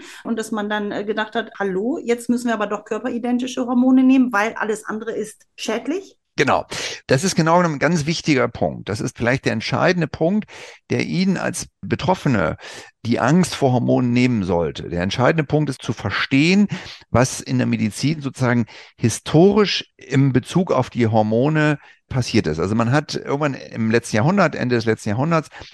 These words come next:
Speaker 2: hat man gesagt, vielleicht können wir den Frauen ja helfen in der Postmenopause und hat eben, wie die Medizin, die Schulmedizin halt funktioniert, hat man gesagt, wir entwickeln Medikamente,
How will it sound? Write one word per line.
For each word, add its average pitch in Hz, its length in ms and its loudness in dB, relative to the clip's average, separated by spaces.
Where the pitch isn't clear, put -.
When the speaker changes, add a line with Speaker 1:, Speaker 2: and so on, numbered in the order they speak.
Speaker 2:
hat - 160 -6
man 123 180 0
gesagt, 117 340 0
vielleicht 113 240 0
können 120 160 -2
wir 110 60 -2
den 104 160 -2
Frauen 107 280 -2
ja 101 100 4
helfen 160 260 2
in 175 60 2
der 147 80 2
Postmenopause 117 800 -2
und 110 80 -2
hat 117 160 -4
eben, 117 200 -6
wie 113 60 -4
die 110 100 -2
Medizin, 107 480 0
die 98 80 -4
Schulmedizin 113 720 2
halt 104 400 0
funktioniert, 120 580 2
hat 131 140 2
man 117 120 0
gesagt, 107 220 0
wir - 100 -6
entwickeln 104 360 -2
Medikamente, 120 640 2